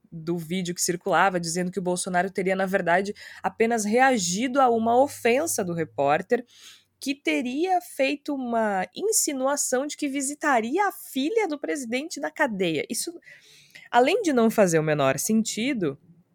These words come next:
é, é de uma mentira, de uma falsidade tão grotesca que, que, que chega a ser ridícula. Mas muita gente usou isso como narrativa pra defender o presidente, dizendo que ele estava apenas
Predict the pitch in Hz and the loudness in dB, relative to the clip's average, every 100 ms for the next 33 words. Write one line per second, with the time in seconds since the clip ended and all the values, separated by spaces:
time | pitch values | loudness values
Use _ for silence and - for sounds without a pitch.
0 | _ _ _ _ _ 160 156 151 143 131 | _ _ _ _ _ -2 0 2 2 0
1 | 143 - _ - 170 180 226 247 208 156 | -6 -12 _ -2 0 0 0 2 0 -4
2 | 147 151 _ _ _ _ _ _ _ - | -14 -20 _ _ _ _ _ _ _ -20
3 | - 170 170 196 190 - - 214 233 190 | -8 -4 0 0 0 -2 -4 2 4 4
4 | 165 170 170 - 214 - 196 185 208 - | 2 -2 -4 -2 -2 -2 0 0 -2 -2
5 | 226 285 247 208 - 175 226 254 - - | -2 0 0 0 0 2 2 0 -4 -6
6 | 147 - - _ - 185 _ _ _ - | -10 -12 -20 _ -10 -10 _ _ _ -8
7 | 196 - 208 - 233 247 - 254 294 233 | -8 -6 -6 -2 -2 -2 -2 -2 -2 -2
8 | 190 170 - 139 143 202 262 254 254 285 | -2 -4 -2 -2 2 2 2 0 -2 -2
9 | 285 196 208 226 254 214 180 196 220 190 | -2 -2 -2 -4 -4 -4 0 2 2 0
10 | 214 - 185 180 180 165 - 185 202 190 | -4 -2 -2 0 0 -2 -2 -4 -2 -2
11 | 185 180 180 175 165 170 180 156 175 - | -2 -4 -6 -6 -6 -6 -8 -6 -6 -4
12 | 185 202 202 196 - 190 190 208 226 | -6 -6 -8 -8 -4 -4 -4 -4 -4